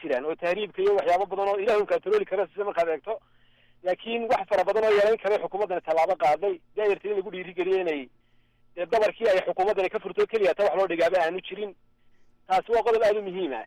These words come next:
in energy-ga cusub laga faa'iidaysto ee daayarta aqoontooda freshka ah, muruqooda cusub, maskaxdooda freshka, intaba waa wax loo baahan yahay. Wax la barbar dhigi karo oo lagu duusin karaa ma jirto. Haddana walaaladaada mucaaradkii, eeg, waxay qofka aan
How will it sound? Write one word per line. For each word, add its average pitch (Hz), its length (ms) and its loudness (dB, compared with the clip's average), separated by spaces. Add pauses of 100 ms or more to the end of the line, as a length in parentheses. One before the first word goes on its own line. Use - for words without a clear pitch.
in 220 280 -8
energy-ga 208 460 -2
cusub 196 160 -10
laga 190 160 0
faa'iidaysto 165 580 -2
ee 185 60 -2
daayarta 190 440 0
aqoontooda 185 460 0
freshka 185 460 0
ah, 190 60 0 (300)
muruqooda 202 460 -2
cusub, 180 380 -4
maskaxdooda 190 600 -2
freshka, 190 400 -2
intaba 190 300 0
waa 165 280 4 (100)
wax 165 160 -4
loo 196 120 2
baahan 160 300 0
yahay. 104 180 -10 (680)
Wax 240 160 4
la - 80 4
barbar 226 240 0
dhigi 190 220 -2
karo 220 160 2
oo 226 80 2
lagu 220 140 -2
duusin 190 320 -10
karaa 196 180 0 (240)
ma 214 80 0
jirto. - 400 -12 (400)
Haddana 226 260 2
walaaladaada 220 540 4
mucaaradkii, 180 560 0 (200)
eeg, 208 120 -2
waxay 190 240 2
qofka 214 320 0
aan 214 240 2